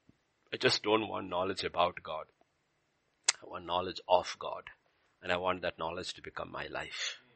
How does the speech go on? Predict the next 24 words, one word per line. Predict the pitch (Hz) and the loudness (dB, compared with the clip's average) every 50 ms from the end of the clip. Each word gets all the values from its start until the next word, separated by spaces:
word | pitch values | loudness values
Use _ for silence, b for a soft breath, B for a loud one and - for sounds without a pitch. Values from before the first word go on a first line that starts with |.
| _ _ _ _ _ _ _ _ _ _ _ _ _ _ | _ _ _ _ _ _ _ _ _ _ _ _ _ _
Like | - 82 82 | -6 -6 -6
the | 73 78 | -6 -6
food | - - - 110 110 107 95 | -8 -8 -4 -2 -2 -2 -2
we | 87 90 87 | -2 -4 -4
eat | 82 - - 95 92 87 - - - _ _ _ _ _ _ _ | -4 -4 -4 -6 -4 -4 -4 -6 -6 _ _ _ _ _ _ _
becomes | - - - - 82 78 73 71 - - - | -8 -6 -2 -2 -2 -2 -2 -4 -10 -10 -6
life. | - - - 156 - - - - - - - _ _ _ _ _ _ _ _ _ _ _ _ _ _ _ _ _ _ _ _ _ _ _ | 0 2 2 2 2 0 -2 -2 -2 -4 -10 _ _ _ _ _ _ _ _ _ _ _ _ _ _ _ _ _ _ _ _ _ _ _
That's | - 78 - - | -10 -8 -4 0
why | 82 82 78 | 0 0 2
we | 76 76 | 2 4
are | 76 73 | 6 6
all | 78 82 78 73 | 6 4 4 6
walking | 73 71 73 - - 78 80 80 | 8 8 8 8 6 0 -2 -2
around | 73 - 65 65 71 - | -2 -2 -2 -4 -6 -6
and | - - - | -10 -6 -4
sitting | - - 101 - - 78 76 69 | -2 0 0 0 -2 -4 -4 -4
here. | - - 71 71 73 73 | -6 -6 -6 -6 -2 0
We | 80 | 2
don't | 82 101 101 104 95 | 2 4 2 0 -2
see | - - 87 85 | -4 -4 -4 -4
that | 80 78 73 - | -4 -4 -6 -6
food. | - - 85 76 69 71 | -8 -10 -10 -10 -10 -10
It's | - - - | -8 -2 8
gone. | - 104 101 98 85 | 12 12 12 12 12